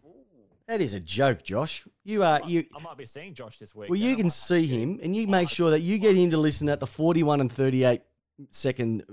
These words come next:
Speaker 2: minute mark of this podcast, because that is pathetic to say that my team is on the top of the ladder, two games clear, and then to come out with "football's boring at the moment."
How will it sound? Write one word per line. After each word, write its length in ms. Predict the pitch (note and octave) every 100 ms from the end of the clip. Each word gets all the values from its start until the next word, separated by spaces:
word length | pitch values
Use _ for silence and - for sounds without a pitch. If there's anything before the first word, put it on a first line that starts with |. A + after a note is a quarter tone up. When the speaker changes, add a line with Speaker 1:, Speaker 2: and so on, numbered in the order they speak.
| G2+ C3
Speaker 2:
minute 300 | B2 B2 B2
mark 320 | A2+ A2 A2+
of 100 | G2
this 320 | A2+ - - _ _ _ _ _ -
podcast, 640 | B2 A#2 - F#2 C3 - - _ _ _ _ _ _
because 260 | C#3 C#3+ C3+
that 120 | F3+
is 80 | F#3
pathetic 680 | - - - B2+ A#2 F2 -
to 100 | -
say 200 | A#2 C3 A#2+
that 200 | A#2+ B2+
my 200 | C3+ F#3+
team 320 | - E3 D3+
is 140 | B2+
on 60 | B2
the 80 | A#2
top 320 | - B2+ B2
of 80 | G2
the 80 |
ladder, 360 | G2 G#2 C#2+ - _ _ _ _
two 240 | - F3 F3+
games 320 | D3 C3+ A#2
clear, 360 | - C3+ G#2 F2+ _ _ _ _ -
and 140 | D3
then 120 | C#3
to 100 | C3+
come 200 | C3 C#3
out 80 | C#3+
with 140 | A#2+ - _ _ -
"football's 400 | - C3+ A#2 F#2+
boring 360 | G2 G#2 A2
at 80 | G2+
the 80 | E2
moment." 320 | C#2 C#2+ -